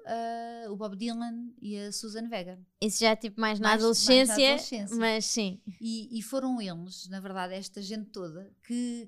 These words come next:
Speaker 1: que te fez apaixonar por esta coisa da composição e sonhar ser compositora, não foi?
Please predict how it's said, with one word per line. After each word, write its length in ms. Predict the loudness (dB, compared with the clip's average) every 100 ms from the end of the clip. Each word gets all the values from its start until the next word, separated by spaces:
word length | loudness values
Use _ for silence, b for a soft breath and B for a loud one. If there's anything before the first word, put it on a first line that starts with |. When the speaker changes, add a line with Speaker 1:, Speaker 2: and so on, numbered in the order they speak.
| _
Speaker 1:
que 80 | -14
te 120 | -14
fez 300 | -8 -6 -6
apaixonar 640 | -8 -8 -8 -8 -8 -8 -10
por 80 |
esta 220 | -12 -12 -12
coisa 260 | -12 -12
da 80 | -14
composição 640 | -12 -12 -12 -12 -8 -6
e 80 | -6
sonhar 400 | -6 -8 -8 -8
ser 340 | -8 -8 -10 -10
compositora, 760 | -14 -12 -12 -10 -8 -8 -10
não 120 | -12
foi? 240 | -16 -20